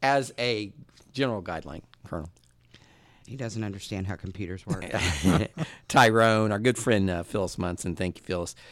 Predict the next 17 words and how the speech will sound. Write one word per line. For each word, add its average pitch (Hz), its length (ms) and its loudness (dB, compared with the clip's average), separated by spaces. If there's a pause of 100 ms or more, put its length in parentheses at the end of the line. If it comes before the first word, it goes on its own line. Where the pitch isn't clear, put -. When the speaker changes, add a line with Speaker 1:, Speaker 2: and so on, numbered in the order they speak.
(160)
Speaker 1:
Sarah 127 300 4
Morgan, 131 480 4 (280)
Melissa 131 300 2
Montoya, 104 600 2
Brittany 104 380 0
Martin, 98 440 -2 (300)
Mandy 123 380 2
Swanson, 104 680 -2 (340)
our 90 100 -6
good 160 240 2
friend 104 400 0
Cindy 92 380 -2
Lou, 131 460 0 (320)
Heather 156 320 0
Poole, 117 520 -2 (280)
of 85 100 -12
course, 127 480 0